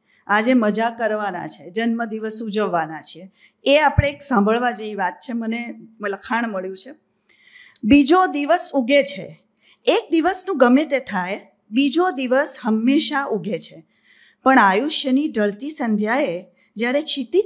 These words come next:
તરફ નજર માંડું છું ત્યારે વિશ્વાસપૂર્વક કહી શકતી નથી કે બીજો દિવસ ઉગશે. કોને ખબર, કદાચ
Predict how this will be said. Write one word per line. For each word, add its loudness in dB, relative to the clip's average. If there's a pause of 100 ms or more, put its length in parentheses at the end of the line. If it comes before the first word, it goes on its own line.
તરફ 2
નજર -4
માંડું 0
છું -8 (300)
ત્યારે 2
વિશ્વાસપૂર્વક -2
કહી -4
શકતી -6
નથી -8 (320)
કે 4
બીજો -2
દિવસ -8
ઉગશે. -10 (580)
કોને 4
ખબર, -10 (320)
કદાચ 0